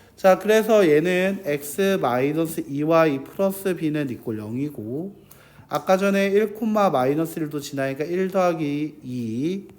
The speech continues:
자, 더하기 B가 영이라는 거지. 따라서 B의 값은 마이너스 삼. 자, 그럼 A가 마이너스 이, B가 마이너스 삼이니까 그 둘의 곱은 육이 돼야 한다.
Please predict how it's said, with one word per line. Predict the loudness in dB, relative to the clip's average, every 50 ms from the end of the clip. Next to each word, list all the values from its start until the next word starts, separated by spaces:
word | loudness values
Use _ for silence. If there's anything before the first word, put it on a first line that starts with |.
| _ _ _ _ _ _ _ _ _ _
자, | -10 -8 -6 -6 -6 -8
더하기 | -6 -4 -2 0 0 0 0 -2 -2 -2 -2 -2
B가 | -4 -6 -4 0 4 4 6 6 4 2
영이라는 | 0 -4 -4 -6 -4 -4 -2 -2 -4 -4 -8
거지. | -10 -14 -14 -14 -16 -18 -18 -20 -20 -20 _ _ _ _
따라서 | -2 0 0 2 0 -2 -6
B의 | -8 -6 -2 0 0 0 0 0
값은 | 0 0 0 2 4 4 4 2 0 -2 -8 -16 -16 -10
마이너스 | -8 -6 -4 -4 -4 -6 -8 -12 -16
삼. | -20 -20 -20 _ _ _ -20 -20 -20 -20 -20 _ _ _ _
자, | -2 0 0 2
그럼 | 4 2 4
A가 | 6 6 6 6 6 6 6 6 8
마이너스 | 8 6 6 6 4 2 0 -2 -2 -2
이, | 0 0 0 0
B가 | -2 -6 -2 0 2 2
마이너스 | 4 2 2 2 0 -2 -4 -4
삼이니까 | -4 -2 -2 -2 -2 -2 -4 -6 -8 -4 -2 0 2 2 2 2 0 -2 -8 -16 -20 -20 _ _
그 | -6 -4 -2 -2
둘의 | -2 -2 -2 0 0 0 0
곱은 | -2 -4 -4 -2 0 0 0 0 -2 -6 -10 -14 -12
육이 | -10 -4 -2 -2 -2
돼야 | -2 -2 -4
한다. | -8 -12 -16 -20 -20